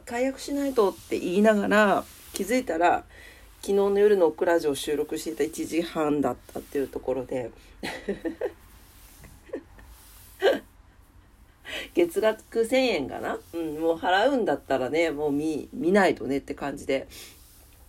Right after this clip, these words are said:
昨日はなんかそのミディアムを見ながらね、あの、眠りについておりました。はい。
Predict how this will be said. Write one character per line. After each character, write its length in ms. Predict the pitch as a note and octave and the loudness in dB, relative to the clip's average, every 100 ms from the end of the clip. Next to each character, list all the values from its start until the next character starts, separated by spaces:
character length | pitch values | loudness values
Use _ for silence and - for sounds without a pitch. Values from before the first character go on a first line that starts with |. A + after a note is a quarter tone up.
| - - | -20 -12
昨 180 | - | -2
日 120 | E3+ F3 | 2 2
は 340 | C#3+ C3 - | 2 0 0
な 140 | C#3 | -6
ん 100 | D3 | -10
か 220 | - C#2+ - | -8 -10 -8
そ 100 | D#3 | -6
の 60 | |
ミ 180 | D3+ F3+ | -2 0
デ 100 | F3 | 0
ィ 60 | D#3 | 0
ア 60 | |
ム 140 | C3+ A2+ | -2 -8
を 40 | |
見 140 | C3 | -8
な 180 | C#3 C#3+ | -6 -6
が 140 | D#3+ E3+ | -4 -6
ら 100 | - | -8
ね、 360 | - E3 G3+ - | -6 -6 -6 -14
あ 140 | - D3 | -16 -12
の、 180 | C#3 A#2+ | -10 -10
眠 320 | B2 C#3+ C#3+ D3 | -6 -4 -4 -4
り 120 | D3+ | -6
に 120 | D#3 | -8
つ 100 | - | -2
い 100 | E3+ | -2
て 80 | C#3+ | -2
お 80 | G2+ | -6
り 80 | G#2+ | -8
ま 180 | - | -10
し 80 | - | -14
た。 100 | - - - - - - | -18 -20 -20 -20 -20 -20
は 240 | - D3 | -12 -10
い。 40 | - | -10